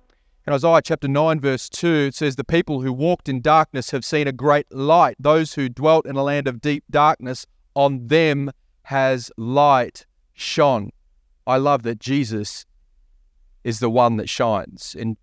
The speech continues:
John chapter twelve and verse forty-six, it says, "I have come as a light into the world, that whoever believes in me should not abide in darkness."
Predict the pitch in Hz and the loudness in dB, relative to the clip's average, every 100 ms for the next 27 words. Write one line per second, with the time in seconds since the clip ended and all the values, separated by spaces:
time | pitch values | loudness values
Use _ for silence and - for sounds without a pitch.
0 | - 143 135 123 143 127 120 - 143 143 | -2 0 0 -2 -4 -4 -8 0 2 4
1 | 127 117 123 123 - 131 117 - 147 - | 2 -4 -4 -4 -6 -6 -6 -4 -6 -6
2 | - 120 - 127 117 143 151 170 156 131 | -12 -12 -4 -4 -4 0 2 4 2 -2
3 | - 165 160 123 131 131 127 135 160 180 | -4 -4 -4 -2 -2 -2 -4 0 2 2
4 | - 147 143 139 131 123 123 113 - _ | 0 -6 -4 -4 -4 0 -2 -2 -8 _
5 | - 143 139 151 170 185 175 160 147 156 | -4 -2 0 2 2 2 2 2 2 2
6 | 170 180 139 - 156 147 147 147 160 160 | 2 0 -4 -8 -6 -4 -4 -2 0 0
7 | 156 180 - 147 143 151 170 _ _ _ | -2 -4 -6 -6 0 2 0 _ _ _
8 | - 131 - 170 156 135 135 143 - 135 | -8 -8 0 4 4 4 0 -4 -6 -6
9 | 123 147 143 156 - 95 - - | -4 2 2 2 -6 -14 -14 -18